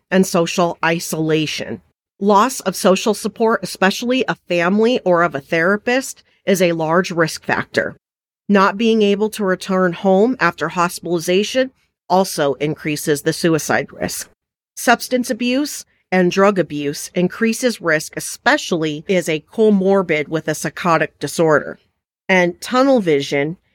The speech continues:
and ineffective decision-making, where an individual can't think of alternatives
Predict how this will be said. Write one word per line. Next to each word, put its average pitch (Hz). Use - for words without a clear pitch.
and 160
ineffective 220
decision-making, 160
where 185
an 185
individual 214
can't 226
think 202
of 185
alternatives 165